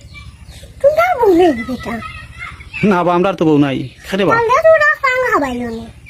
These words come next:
Speaker 2: ই কিতা হবা? ও ফানোর ওয়াজ হলাম, ওদিকে আবার খুব ফান হইতা। ইস রে বা, তুমি ঠিক হইতাই নাই রে বা, ইস।
Speaker 1: দেও রে বাবা, ফান মারা দে বাবা, সত্যি পারি না।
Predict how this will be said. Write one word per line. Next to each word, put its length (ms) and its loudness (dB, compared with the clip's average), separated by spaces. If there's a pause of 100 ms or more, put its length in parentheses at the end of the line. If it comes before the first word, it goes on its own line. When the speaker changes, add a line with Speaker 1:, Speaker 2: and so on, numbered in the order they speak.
(160)
Speaker 2:
ই 40 2
কিতা 160 0
হবা? 180 2
ও 140 4
ফানোর 280 2
ওয়াজ 200 2
হলাম, 220 0
ওদিকে 180 2
আবার 180 0
খুব 140 0
ফান 180 -2
হইতা। 200 -2
ইস 220 2
রে 60 0
বা, 240 2
তুমি 180 0
ঠিক 160 2
হইতাই 200 2
নাই 140 0
রে 60 -2
বা, 180 -2
ইস। 520 -4
Speaker 1:
দেও 160 -2
রে 120 -2
বাবা, 260 2 (440)
ফান 400 -4
মারা 240 -2
দে 140 -2
বাবা, 420 -4
সত্যি 340 -8
পারি 260 0
না। 180 -8